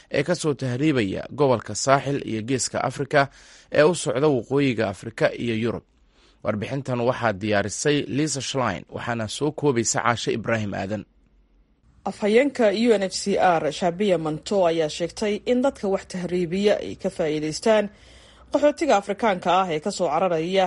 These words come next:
Speaker 2: cadaadiska iyo rabshadaha iyo muhaajiriinta ka soo cararaya faqriga iyo jahwareerka cimilada, iyaga oo la kulma tacadiyo aad u xun.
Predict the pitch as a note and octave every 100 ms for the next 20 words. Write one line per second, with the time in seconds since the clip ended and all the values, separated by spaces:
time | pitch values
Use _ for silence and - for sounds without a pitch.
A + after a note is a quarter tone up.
0 | F3 C#3+ E3+ F#3 E3 - - F#3+ E3+ G#3+
1 | D#3+ - F3+ G3+ F#3 G3 D3 B3+ A3 E3+
2 | D#3+ F#3 F3+ G3+ F3 D#3+ - _ _ _
3 | _ - D4+ B3 F3 F#3 G#3 F3 F3 F#3+
4 | F3 E3+ G#3 - F3+ F3 G3+ E3+ D#3 D3
5 | C#3 D#3+ D#3+ F3+ E3 - C#3+ D3 F3 G#3+
6 | A3 G#3 - - - - E4 F4 A3 F#3
7 | G3 G3 F3 E3+ F3+ E3+ - D#3+ D#3 D3+
8 | E3+ E3+ E3+ C#3 C#3 - - D#3